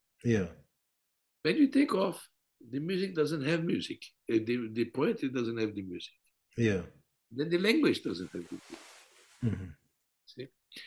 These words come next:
Speaker 2: So this, this aesthetically, for me, is, uh, one of the sources of the problem.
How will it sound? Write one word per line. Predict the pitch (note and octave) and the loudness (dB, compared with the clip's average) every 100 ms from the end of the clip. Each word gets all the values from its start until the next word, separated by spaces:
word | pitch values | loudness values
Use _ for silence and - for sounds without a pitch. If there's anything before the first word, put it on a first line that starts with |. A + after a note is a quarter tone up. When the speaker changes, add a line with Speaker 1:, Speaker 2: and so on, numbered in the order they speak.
| - - - | -16 -16 -4
Speaker 2:
So | F#3+ F#3 | 4 6
this, | F3 F#3+ - - - _ - _ - - _ _ - - - | 6 0 -4 -6 -16 _ -20 _ -18 -18 _ _ -6 -6 0
this | D#3 D#3+ - - - _ _ - _ | 2 2 0 -8 -20 _ _ -20 _
aesthetically, | D#3+ - D3+ C3+ A#2+ - A#2+ B2 D3 D#3+ _ _ _ _ _ _ _ | 4 6 4 4 2 2 4 4 4 -2 _ _ _ _ _ _ _
for | - B2+ | 2 4
me, | A2+ C3 F#3 F3 E3 _ | 4 4 4 2 -4 _
is, | - C3+ A#2 - - - _ | -4 -2 0 -2 -2 -6 _
uh, | B2+ A2 G#2 G2 F#2 | 2 2 2 0 -2
one | F#2+ G#2+ | -2 -4
of | - | -4
the | - | 0
sources | - D#3 C#3 A#2+ - | 2 4 2 -2 -2
of | F2+ - | -4 -6
the | - | -14
problem. | - F#2 F2+ D#2 | -10 -10 -10 -14